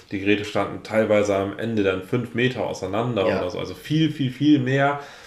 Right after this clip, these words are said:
Speaker 1: als eigentlich so als Übertragungsradius
Speaker 2: Als, als
Speaker 1: angegeben
Speaker 2: gefordert
Speaker 1: wurde.
Speaker 2: war auch, ne? Ja.
Speaker 1: Ja, weil das Ordnungsamt hier so hart durchgegriffen
Speaker 2: Mhm.
Speaker 1: hat, bei uns in der Stadt zumindest. In anderen Studios habe ich Videos gesehen, da ist die Sache viel entspannter gewesen. Da haben die,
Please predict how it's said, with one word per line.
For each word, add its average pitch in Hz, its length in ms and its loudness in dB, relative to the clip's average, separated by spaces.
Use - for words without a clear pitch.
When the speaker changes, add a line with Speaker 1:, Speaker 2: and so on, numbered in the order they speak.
Speaker 1:
als 104 300 -2
eigentlich 107 400 0
so 101 160 0
als 92 180 2
Übertragungsradius 95 920 2
Speaker 2:
Als, 87 60 -2
als 123 140 2
Speaker 1:
angegeben 92 400 -2
Speaker 2:
gefordert 92 180 -2
Speaker 1:
wurde. 90 180 -2
Speaker 2:
war 92 80 -2
auch, 82 160 -8
ne? 95 180 -10
Ja. 98 60 -4
Speaker 1:
Ja, 123 340 2
weil 101 80 4
das 101 160 4
Ordnungsamt 117 580 2
hier 95 100 -6
so 90 180 -2
hart 82 240 -8
durchgegriffen 92 600 -10
Speaker 2:
Mhm. 92 60 -10
Speaker 1:
hat, 85 160 -6
bei 90 60 -2
uns 101 280 -2
in 90 60 -6
der 85 160 -8
Stadt - 260 -10
zumindest. 92 520 -6
In 107 100 -4
anderen 110 300 4
Studios 131 340 2
habe 110 160 2
ich 101 100 -2
Videos 120 380 4
gesehen, 113 240 0
da 107 80 6
ist 104 120 2
die 107 60 -4
Sache 117 220 4
viel 131 180 -2
entspannter 127 440 -2
gewesen. 85 420 -10
Da 87 120 0
haben 104 180 0
die, 101 180 0